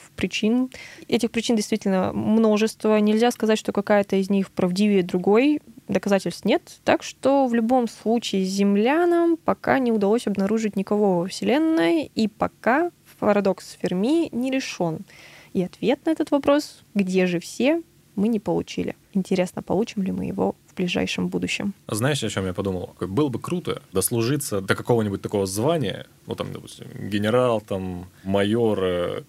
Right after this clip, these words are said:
Speaker 2: который
Speaker 1: твоих собачьих дел.
Speaker 2: Ну, типа того. Который имеет доступ ко всем этим секретным данным и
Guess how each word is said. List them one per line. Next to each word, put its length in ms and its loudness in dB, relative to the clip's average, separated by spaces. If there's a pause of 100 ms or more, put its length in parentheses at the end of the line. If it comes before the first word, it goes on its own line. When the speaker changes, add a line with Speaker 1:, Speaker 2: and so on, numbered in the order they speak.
(100)
Speaker 2:
который 140 4
Speaker 1:
твоих 280 4
собачьих 400 -2
дел. 380 -2
Speaker 2:
Ну, 240 -2
типа 220 -8
того. 280 -4 (280)
Который 840 0
имеет 360 2
доступ 380 -2
ко 100 -2
всем 220 -2
этим 200 -8
секретным 540 -4
данным 540 -4 (260)
и 400 -2